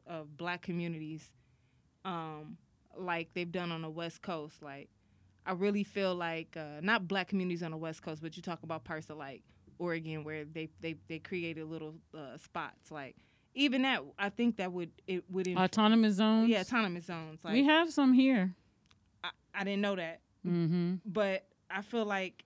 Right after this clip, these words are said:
Speaker 2: Black Youth Project, they created some autonomous zones, pop-up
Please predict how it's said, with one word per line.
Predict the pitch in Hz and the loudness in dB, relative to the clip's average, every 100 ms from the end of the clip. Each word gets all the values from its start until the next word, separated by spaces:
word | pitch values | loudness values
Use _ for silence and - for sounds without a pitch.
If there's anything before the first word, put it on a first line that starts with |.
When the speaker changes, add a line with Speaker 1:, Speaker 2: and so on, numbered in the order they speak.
| _ 180 | _ 0
Speaker 2:
Black | 196 220 226 | 4 6 6
Youth | 269 269 | 2 4
Project, | 254 214 180 170 165 | 6 6 6 2 0
they | 180 196 | 0 0
created | - 196 180 170 | 2 0 2 -2
some | 180 175 | 0 0
autonomous | 170 185 170 170 160 | 0 0 0 2 0
zones, | 170 165 160 | 0 0 0
pop-up | - 226 - 185 180 | 4 4 6 2 0